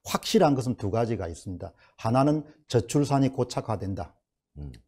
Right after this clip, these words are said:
Speaker 1: 생산 가능 인구가 현저히 줄어들 거다.
Speaker 2: 네.
Speaker 1: 그다음에 장기 불황이 지속되면서 구매력이 줄어들 거다.
Speaker 2: 네.
Speaker 1: 그렇게 되면은 가게든 회사든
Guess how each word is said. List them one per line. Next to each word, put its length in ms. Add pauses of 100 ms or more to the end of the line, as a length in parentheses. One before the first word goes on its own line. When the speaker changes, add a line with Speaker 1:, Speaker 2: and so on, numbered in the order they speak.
(260)
Speaker 1:
생산 440
가능 280
인구가 280
현저히 480
줄어들 340
거다. 320
Speaker 2:
네. 320 (220)
Speaker 1:
그다음에 560
장기 320
불황이 500 (380)
지속되면서 800
구매력이 440
줄어들 380
거다. 340
Speaker 2:
네. 80 (160)
Speaker 1:
그렇게 320
되면은 640 (720)
가게든 680 (840)
회사든 680